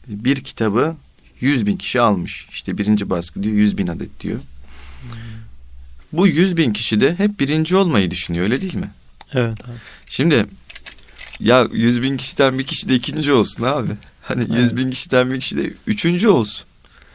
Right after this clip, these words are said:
Speaker 2: Evet.
Speaker 1: Şimdi herkes birinci olmaya güdülendiğinde, e, onu, ona kitlendiğinde, o hedefe kilitlendiğinde bu sefer öz de kaçabiliyor diye düşünüyorum.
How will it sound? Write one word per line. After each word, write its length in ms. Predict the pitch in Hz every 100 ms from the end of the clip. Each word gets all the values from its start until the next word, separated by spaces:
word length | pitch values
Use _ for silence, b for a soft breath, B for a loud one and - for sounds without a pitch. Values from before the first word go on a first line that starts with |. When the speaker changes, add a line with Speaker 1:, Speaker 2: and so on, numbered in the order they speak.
| 135
Speaker 2:
Evet. 220 | 120 110
Speaker 1:
Şimdi 240 | - 110 104
herkes 540 | 117 156 160 165 -
birinci 360 | 127 143 143 160
olmaya 320 | 156 139 123
güdülendiğinde, 880 | 113 110 139 151 117 101 95 120 185 b b b -
e, 180 | 107 104
onu, 420 | - 120 151 151 -
ona 200 | 117 156
kitlendiğinde, 680 | - 104 113 104 101 98 101
o 160 | 123
hedefe 360 | 117 107 113 135
kilitlendiğinde 920 | 113 101 - 104 101 98 101 107 165 b b
bu 60 | 113
sefer 240 | 156 175 -
öz 260 | 135 175 165
de 60 |
kaçabiliyor 600 | - 117 110 90 90 92
diye 180 | 90 90
düşünüyorum. 500 | - 98 95 98